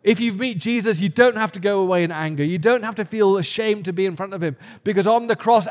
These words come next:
and in the resurrection, he proved that the door is wide open,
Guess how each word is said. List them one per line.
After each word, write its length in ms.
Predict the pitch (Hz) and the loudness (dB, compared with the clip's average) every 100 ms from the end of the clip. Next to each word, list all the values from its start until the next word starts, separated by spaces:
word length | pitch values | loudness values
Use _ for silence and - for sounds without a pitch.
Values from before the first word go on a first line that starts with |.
| - | -2
and 220 | 214 233 | -2 -2
in 120 | 233 | -2
the 100 | 220 | -2
resurrection, 600 | 214 226 202 226 190 180 | -2 -4 -2 -4 -4 -12
he 160 | 180 185 | -10 -10
proved 720 | - 240 233 190 113 - - _ _ _ _ _ _ _ _ _ _ _ _ _ _ _ _ _ | -12 -14 -14 -14 -16 -18 -20 _ _ _ _ _ _ _ _ _ _ _ _ _ _ _ _ _
that 140 | - 156 | -10 -6
the 80 | 160 | -4
door 300 | 170 170 156 | -4 -2 -4
is 100 | 123 | -4
wide 260 | 143 135 | -4 -4
open, 300 | 123 - 95 | -4 -8 -16